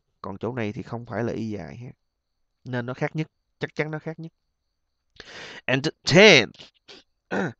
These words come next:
Entertain, âm A ha. Cái, ờ, phiên âm trong từ điển nó ra cái âm đôi này các bạn ha.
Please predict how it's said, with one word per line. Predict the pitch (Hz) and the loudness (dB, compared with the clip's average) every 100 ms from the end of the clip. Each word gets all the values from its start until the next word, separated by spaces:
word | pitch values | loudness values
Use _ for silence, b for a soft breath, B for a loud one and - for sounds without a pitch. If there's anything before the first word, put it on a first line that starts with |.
| _ _ | _ _
Entertain, | - 113 139 - - - 196 160 117 80 80 85 | -12 -10 -8 -12 -8 -2 0 0 -2 -6 -12 -12
âm | - 131 131 - - | -10 -8 -10 -6 6
A | 165 151 127 117 113 | 10 10 8 2 0
ha. | 143 127 - b b b b b _ | -4 -6 -10 b b b b b _
Cái, | - 139 147 156 | -10 -6 -6 -6
ờ, | 139 127 123 | -6 -6 -6
phiên | 120 131 | -10 -10
âm | 131 127 | -10 -10
trong | 135 | -10
từ | 117 | -10
điển | 107 127 | -8 -10
nó | 156 | -8
ra | 135 | -8
cái | 120 120 | -8 -10
âm | 127 | -8
đôi | 127 123 120 | -6 -6 -8
này | 113 | -10
các | 131 | -12
bạn | 110 | -12
ha. | 143 | -12